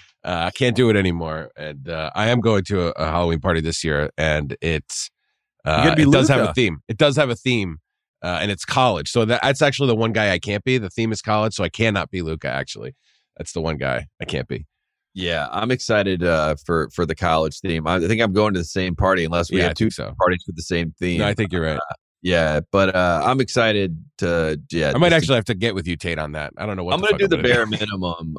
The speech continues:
Speaker 3: uh, with my college costume, but, uh,
Speaker 1: You're
Speaker 3: it'll
Speaker 1: gonna
Speaker 3: be
Speaker 1: get the sw-,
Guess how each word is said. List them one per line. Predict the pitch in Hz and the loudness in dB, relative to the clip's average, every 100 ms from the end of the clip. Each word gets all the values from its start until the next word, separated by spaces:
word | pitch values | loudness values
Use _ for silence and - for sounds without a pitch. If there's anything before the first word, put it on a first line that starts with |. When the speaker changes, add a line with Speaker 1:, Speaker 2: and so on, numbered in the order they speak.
| - | -6
Speaker 3:
uh, | 85 85 | -4 -2
with | 87 90 | -2 -4
my | 90 | -6
college | 85 90 80 78 76 - | -4 0 0 -2 -4 -4
costume, | 82 67 - 73 71 | -4 -4 -6 -6 -2
but, | 80 | 0
uh, | 80 80 73 - | 2 2 0 2
Speaker 1:
You're | |
Speaker 3:
it'll | 151 | 4
Speaker 1:
gonna | 165 | 4
Speaker 3:
be | |
Speaker 1:
get | 151 | 4
the | 131 | 2
sw-, | - | -2